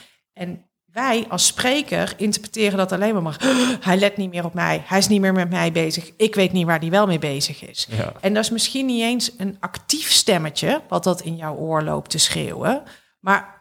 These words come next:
Speaker 1: onbewust is het een heel dominant stemmetje wat dat in jouw oor aan het schreeuwen is. Van, hé, hey, ik raak mijn mensen kwijt. Dus er komt gewoon een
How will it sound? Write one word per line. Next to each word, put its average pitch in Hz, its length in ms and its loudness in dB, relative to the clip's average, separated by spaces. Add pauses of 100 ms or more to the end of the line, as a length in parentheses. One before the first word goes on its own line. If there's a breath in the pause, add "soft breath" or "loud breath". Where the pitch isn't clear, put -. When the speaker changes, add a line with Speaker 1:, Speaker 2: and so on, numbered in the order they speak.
Speaker 1:
onbewust 247 640 -4
is 180 100 -2
het - 160 -4
een 185 100 -4
heel 233 380 -2
dominant 175 520 4
stemmetje 196 460 2
wat 160 140 -4
dat 165 160 -2
in 165 100 0
jouw 160 160 0
oor 147 280 -4
aan 156 100 -2
het 147 160 -4
schreeuwen 139 480 -4
is. - 220 0
Van, 170 160 -4
hé, 190 60 2
hey, 196 180 4
ik - 320 -2
raak 175 300 0
mijn 165 120 -2
mensen 202 360 2
kwijt. 139 320 -8
Dus - 200 -6 (560 loud breath)
er 196 120 -4
komt 302 420 0
gewoon 214 500 2
een 185 160 0